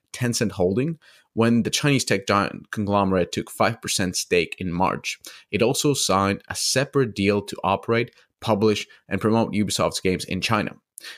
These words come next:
Tencent's ownership of the WeChat social media platform gives it access to more than a billion active users. That amount to a s-, that amounts to a serious opportunity to squeeze more value out of Zynga's suite of games.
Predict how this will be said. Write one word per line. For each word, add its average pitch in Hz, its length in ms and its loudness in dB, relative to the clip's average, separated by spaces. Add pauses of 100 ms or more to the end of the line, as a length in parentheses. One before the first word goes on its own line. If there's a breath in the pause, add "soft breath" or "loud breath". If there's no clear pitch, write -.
(100)
Tencent's 113 300 -2
ownership 110 500 0 (320 soft breath)
of 90 140 -4
the 90 80 0
WeChat 170 500 0
social 147 300 0
media 135 240 2
platform 123 420 0
gives 92 220 0
it 85 200 -2
access 95 340 0
to 104 100 -6
more 95 180 2
than 87 160 -2
a 82 40 -6
billion 87 280 -2
active - 300 -14
users. - 440 -4 (460 loud breath)
That 139 160 2
amount 120 480 0 (100)
to - 120 -12
a - 20 -10
s-, - 300 -8
that 120 160 2
amounts 107 380 2
to - 100 -6
a - 60 -4
serious 107 360 0
opportunity 143 680 -2
to - 120 -6
squeeze 110 600 0
more 107 260 2
value 107 560 2
out 90 140 0
of 87 60 -2
Zynga's 95 400 -2
suite - 280 -4
of 80 180 -12
games. - 400 -4